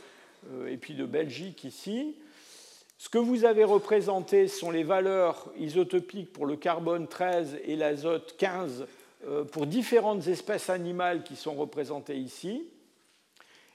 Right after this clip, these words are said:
Les espèces qui repré-, qui sont représentées par des,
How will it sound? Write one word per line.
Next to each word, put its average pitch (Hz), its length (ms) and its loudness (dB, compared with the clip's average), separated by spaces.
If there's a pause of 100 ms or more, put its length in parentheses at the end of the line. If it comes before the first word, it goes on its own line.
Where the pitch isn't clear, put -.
(100)
Les 202 440 2
espèces 233 460 0
qui - 160 -2
repré-, 190 440 0
qui - 140 -16
sont 180 140 -6
représentées 185 640 -2
par 156 300 -2
des, 151 320 -4